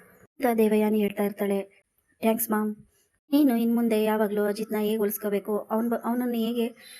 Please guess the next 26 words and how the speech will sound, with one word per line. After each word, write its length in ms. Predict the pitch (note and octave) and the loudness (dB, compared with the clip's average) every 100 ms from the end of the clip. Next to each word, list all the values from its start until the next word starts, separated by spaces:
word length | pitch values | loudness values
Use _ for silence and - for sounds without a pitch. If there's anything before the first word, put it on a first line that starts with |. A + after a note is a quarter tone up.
| - | -4
ನಮ್ 140 | A#3 A3 | -2 0
ಕಡೆ 360 | A3+ A3 G#3+ - - | 2 2 0 -6 -4
ಎಳ್ಕೋಬೇಕು 440 | G#3+ A3+ A3 G#3+ | -2 0 -2 -2
ಅನ್ನೋದ್ರ 240 | G#3+ G#3 G#3 | -4 -4 -4
ಬಗ್ಗೆನೇ 380 | G3+ G3+ G#3 | -2 -2 -2
ಯೋಚನೆ 280 | G#3+ G#3+ A3 | -4 -6 -4
ಮಾಡ್ತಾ 260 | G#3+ G3+ G#3 | -4 -4 -4
ಇರು" 240 | G3+ G3+ | -2 -2
ಅಂತ 500 | F#3+ _ _ _ A#3 | -4 _ _ _ 2
ದೇವಯಾನಿ 420 | A#3 A#3 A3 G#3+ | 4 4 4 2
ಹೇಳ್ತಾ 240 | G#3+ G#3 G#3 | 0 0 0
ಇರ್ಬೇಕಾದ್ರೆ, 480 | G#3 G#3 G3+ G#3+ G3+ - - | 0 -2 -2 -4 -8 -10 -8
"ಅದ್ 120 | A3+ A3+ | -4 -2
ಹೇಗಾಗುತ್ತೆ 460 | C4 C4 A#3+ A#3 | 0 -2 -4 -4
ಮ್ಯಾಮ್? 300 | A3 G#3 G#3+ - - - - - | -2 -2 -4 -10 -20 -20 -18 -8
ಈ 200 | A#3+ A3 G#3+ - - | -4 -4 -6 -18 -10
ಭೂಮಿ 320 | G#3+ C4+ A3+ A3 | -2 0 0 -2
ಎಲ್ಲದಕ್ಕೂ 520 | G#3 A#3+ B3+ B3 C4+ | -2 -2 -4 -2 -4
ಅಡ್ಡ 160 | G#3+ | -2
ಬರ್ತಾಳೆ, 380 | A3 A3 A3 G#3 G3+ - | -4 -4 -4 -4 -6 -2
ಅಡ್ಡಗಾಲ್ 320 | A#3 C4 C4+ | 0 2 0
ಹಾಕೊಂಡು 440 | B3+ A3+ G#3+ G#3+ | 0 0 2 0
ಮನೇಲಿ 420 | G3+ A3 A3 A#3+ A3+ | -2 -2 -2 0 -2
ಇದ್ದಾಳಲ್ಲಮ್ಮ" 460 | G#3+ G#3 G3+ G3 F#3+ G3 - _ _ _ _ - | 0 -2 -2 -2 -2 -4 -16 _ _ _ _ -6
ಅಂತ 140 | G#3+ | -2
ಹೇಳ್ದಾಗ, 340 | G#3+ G3+ G3+ | 0 0 -2